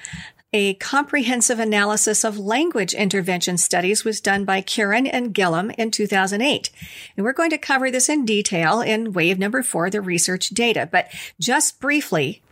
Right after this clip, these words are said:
they located five hundred and ninety-three published reports, but only twenty-one studies met all four of their selection criteria. Eleven of the studies limited participants to children in kindergarten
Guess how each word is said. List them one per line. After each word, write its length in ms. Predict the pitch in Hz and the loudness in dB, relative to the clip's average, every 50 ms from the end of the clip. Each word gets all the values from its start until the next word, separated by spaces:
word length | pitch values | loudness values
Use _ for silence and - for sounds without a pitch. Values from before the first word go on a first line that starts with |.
| - _ - - - _ _ _ - | -20 _ -20 -20 -20 _ _ _ -10
they 280 | 190 180 196 214 254 262 | -4 -2 0 0 0 0
located 580 | 254 254 247 254 247 - 220 190 190 220 214 | 0 0 -2 -2 -2 0 0 2 2 0 0
five 320 | - - - 180 180 202 208 | -2 -2 0 0 0 2 0
hundred 280 | 240 233 240 254 247 | 0 0 0 0 0
and 100 | 247 240 | 0 0
ninety-three 540 | 233 226 233 226 262 254 - - 226 226 240 | 2 2 2 0 -2 -4 -2 -2 -2 -2 -2
published 420 | - - 165 175 190 226 226 - | -2 0 0 2 2 2 0 -2
reports, 540 | 262 262 262 - 220 208 240 254 - - - - - - - - - - _ - | -4 -4 -2 -2 0 0 0 0 0 -2 -2 -4 -10 -20 -18 -18 -18 -14 _ -2
but 120 | 262 254 | 0 2
only 240 | 247 240 247 240 233 | 2 2 0 0 -2
twenty-one 540 | 240 - - 262 269 302 320 277 254 247 254 | -2 -2 0 0 2 2 2 2 0 0 0
studies 500 | 247 - - 202 180 180 180 214 202 - | 0 0 0 0 2 2 2 2 2 2
met 260 | 202 202 208 208 - - | 2 2 0 0 0 0
all 220 | 220 233 247 247 | 0 2 0 0
four 520 | - - - - 294 285 247 196 175 170 | -4 -8 -8 -4 0 2 2 2 2 2
of 200 | - - 208 180 | 0 0 -2 0
their 160 | 196 196 202 202 | 0 0 2 2
selection 680 | - - 226 202 208 196 - - - 208 196 196 185 | 2 0 0 0 0 0 0 0 0 0 0 0 0
criteria. 800 | - - 247 233 233 - - 294 294 269 214 180 156 147 160 - - - - - _ - | 0 0 2 0 0 0 0 0 0 2 2 0 0 -2 -6 -10 -14 -20 -20 -12 _ -2
Eleven 500 | 208 196 190 180 180 190 220 254 294 285 | 0 0 0 0 2 2 2 2 2 0
of 80 | 277 | 0
the 80 | 254 269 | 0 0
studies 500 | - - - 262 247 247 247 247 247 - | 0 0 2 2 2 2 2 0 0 0
limited 420 | 208 214 226 220 226 226 226 226 | 0 2 2 2 2 0 -2 -2
participants 640 | - - 220 - 240 214 - 226 - 240 226 220 - | -2 -4 -2 0 0 0 0 0 0 -2 0 0 0
to 120 | - 240 220 | 0 -2 -2
children 420 | - - - 220 220 220 226 226 | -2 0 0 2 2 2 0 0
in 200 | - - 220 220 | 0 0 -2 -2
kindergarten 720 | 220 - - 277 302 359 240 196 170 156 165 185 208 226 | -2 -4 -2 0 0 0 2 2 2 2 2 0 -2 -6